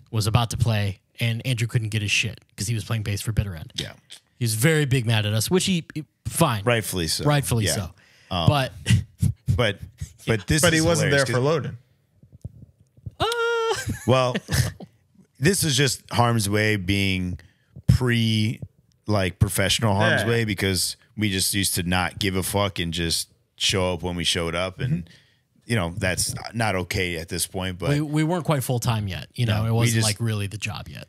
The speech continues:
Speaker 2: Um, but anyway, it was Chris's birthday. Okay. The show ends late 'cause obviously, you know, the,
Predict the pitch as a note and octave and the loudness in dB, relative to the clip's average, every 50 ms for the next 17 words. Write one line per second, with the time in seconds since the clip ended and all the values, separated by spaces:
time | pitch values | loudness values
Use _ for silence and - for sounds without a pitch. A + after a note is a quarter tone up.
0 | _ _ - - A2+ E2+ E2+ E2 - - B2 C3 C3 B2 A#2 G#2+ G2 E2+ E2 D#2+ | _ _ -4 -2 -2 -2 -4 -4 -4 -4 0 2 2 2 2 0 0 0 -2 -2
1 | D#2+ E2+ E2 - _ _ _ _ _ _ _ _ _ _ _ _ _ _ _ _ | -2 -4 -8 -14 _ _ _ _ _ _ _ _ _ _ _ _ _ _ _ _
2 | _ _ _ _ _ _ _ _ - A#2 A2+ G#2+ - - - C#3+ - - A#2+ F2+ | _ _ _ _ _ _ _ _ 0 0 2 2 0 0 0 0 0 -2 -4 -4
3 | F2 - G#2 G2 - - - C2+ - - - - _ _ - - - - - - | -4 -2 -2 -2 -2 -6 -10 -12 -12 -14 -16 -20 _ _ 2 2 2 2 -4 -12
4 | _ _ _ _ _ - - G2 F2+ F2 F2 E2+ E2+ A2 - _ _ _ _ _ | _ _ _ _ _ -8 -4 -2 0 0 0 -2 -4 -6 -12 _ _ _ _ _
5 | _ _ _ _ _ _ _ _ _ _ _ - G#2+ G2+ - - B2+ B2+ B2 B2+ | _ _ _ _ _ _ _ _ _ _ _ -4 -2 0 2 2 2 2 2 2
6 | A#2+ A#2 A2 G2 E2+ F2+ F#2 F2+ F2+ F2 E2 - _ - - F#2 F2 F#2 F#2 F2+ | 2 2 0 0 0 0 0 2 0 0 -2 -6 _ -6 -4 -2 0 0 0 0
7 | F2+ F2+ E2+ - - F2+ F2 F2 E2+ D#2+ D#2 C#2 - _ _ _ _ - G#2 G2 | 0 0 -2 -2 -2 -2 -2 -2 -2 -4 -4 -8 -12 _ _ _ _ -8 -6 -6
8 | F2 D#2+ D2+ D2 D#2+ F#2 C3 - _ - _ _ _ _ - - - - _ _ | -4 -6 -6 -8 -12 -14 -18 -20 _ -20 _ _ _ _ -20 -20 -20 -20 _ _
9 | _ _ - - - - - - _ _ - G#2+ F2+ | _ _ -20 -16 -16 -16 -16 -18 _ _ -8 -8 -8